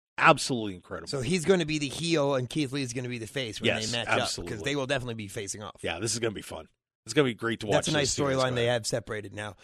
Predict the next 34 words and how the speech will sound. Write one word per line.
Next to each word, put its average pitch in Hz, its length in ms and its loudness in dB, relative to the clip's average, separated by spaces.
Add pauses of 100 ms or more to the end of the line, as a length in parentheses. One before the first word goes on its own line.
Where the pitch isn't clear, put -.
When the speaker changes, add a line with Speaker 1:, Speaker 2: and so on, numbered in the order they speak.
(140)
Speaker 2:
So - 140 -2
now 151 120 4
you 156 120 4
can 143 120 -2
have 143 100 2
the 131 100 -2
Acclaim 147 340 0
moving 135 300 -4
on 139 180 0
to 131 140 -2
other 139 220 0
tag 135 340 -4
teams 113 460 -6 (520)
because 120 540 -4
the, 117 340 -6
the, 123 140 -8 (100)
the 104 80 -12
Swerve 151 240 -2
in 120 60 -4
Our 120 100 -2
Glory 120 280 0
is 101 80 -6
no 113 120 -4
longer 110 300 -4
there. - 300 -8 (100)
Speaker 1:
Yep. 95 160 -6 (480)
So 87 320 -2 (260)
there 104 160 0
you 110 120 0
go. 104 300 2 (120)
Acclaim 113 340 -6
continues 107 720 -4 (460)
their 107 260 4
reign. 95 460 -2